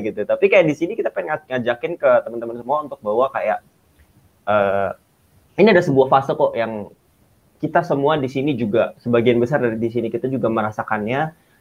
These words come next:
Dan mungkin dengan, eh, kita bareng-bareng nih, kita ngobrol bareng, ketemu, siapa tahu kita bisa bikin sesuatu, kita bisa ngelewatinnya bareng-bareng,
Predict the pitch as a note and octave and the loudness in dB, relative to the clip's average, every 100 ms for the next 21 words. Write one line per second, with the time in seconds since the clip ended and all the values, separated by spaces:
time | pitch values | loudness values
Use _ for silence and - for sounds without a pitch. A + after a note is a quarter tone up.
0 | - A2 B2 C3 F#3+ F#3+ B2+ A#2 B2+ C3 | -4 0 2 4 6 6 4 4 4 4
1 | B2+ - - A#2+ A#2 A#2+ C#3 D3+ B2+ A#2+ | 0 -4 2 6 6 4 2 2 4 4
2 | A2+ A#2+ A#2 B2 C3 C#3+ C#3 B2 C3+ A#2+ | 4 4 4 4 4 2 -2 -2 0 2
3 | A#2 G#2+ A#2 A2+ G#2+ A#2 B2 A2+ A#2+ A2+ | 0 2 0 2 2 2 -2 -4 -4 -4
4 | A2+ C3+ D#3+ - - _ _ - A#2 A#2+ | 0 4 4 2 -6 _ _ 0 2 2
5 | B2+ B2+ B2 B2 A#2 A#2+ A2+ A#2 A2+ A#2+ | 4 2 2 0 0 -2 -2 -2 -2 -4
6 | A2+ A2+ A2+ - D3 D#3 C#3 B2 A#2 A#2+ | 0 2 0 0 2 2 2 0 0 -2
7 | A#2 A#2 A#2 A#2 A2+ A2 G#2+ A2 A2 G#2+ | 0 4 2 0 -4 -2 -2 -2 -2 0
8 | B2 D#3 | 2 2